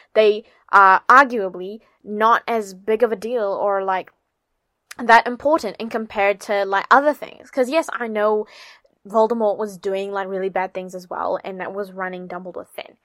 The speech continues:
And he's not perfect. It just feels like half the times he's doing these things saying, "Oh, it's for the greater good," you know, like, it's just, <sighs> it sucks, you know? Um, and I wish that a lot of these characters had gotten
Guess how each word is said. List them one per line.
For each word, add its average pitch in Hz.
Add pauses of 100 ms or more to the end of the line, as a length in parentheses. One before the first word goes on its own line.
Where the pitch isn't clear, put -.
(140)
And 196
he's 208
not 240
perfect. - (240)
It 208
just 240
feels 277
like 254
half 240
the 220
times 208
he's 226 (500)
doing 285
these 254
things 220
saying, 233
"Oh, 240
it's 240
for 247
the 226
greater 240
good," 226
you 208
know, 214
like, 202 (800)
it's 233
just, 269 (420)
<sighs> -
it 233
sucks, - (120)
you 185
know? 196 (520)
Um, 185
and 196
I 175
wish 226
that 196
a 208
lot 208
of 202
these 208
characters 190
had 190
gotten 185